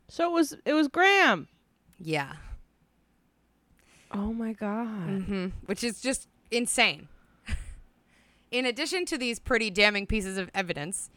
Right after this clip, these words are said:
Speaker 2: hidden behind a dresser, they discovered additional life insurance policies on Daisy that Graham had purchased in the terminal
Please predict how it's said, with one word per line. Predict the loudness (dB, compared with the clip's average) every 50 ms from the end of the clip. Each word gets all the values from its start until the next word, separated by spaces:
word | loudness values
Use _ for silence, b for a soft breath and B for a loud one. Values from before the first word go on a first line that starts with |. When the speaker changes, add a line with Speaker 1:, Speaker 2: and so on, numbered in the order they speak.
| b b
Speaker 2:
hidden | b 6 6 6 6 4 6
behind | 6 6 8 8 6 6 4 2
a | 0
dresser, | 0 4 4 4 4 4 2 -2 -2
they | 0 0 -2
discovered | -2 -2 -6 -4 -2 -2 0 2 0 -2 -2 -4
additional | -8 -6 0 2 2 2 2 2 2 2 2 6
life | 8 8 8 8 4
insurance | -2 -6 0 2 2 2 2 2
policies | 2 4 4 4 2 -2 0 -2 -2 -2 -4 -4
on | 0 0 0 0 0
Daisy | 0 0 0 0 0 -2 -4 -4
that | -4 -4 -6 -4
Graham | 0 2 2 2 2 0 -2
had | -4 -2 0
purchased | 2 2 2 0 -2 -6 -6 -4
in | -8 -8 -8
the | -6
terminal | -4 -2 -2 -2 -2 -2 -4 -4 -6 -8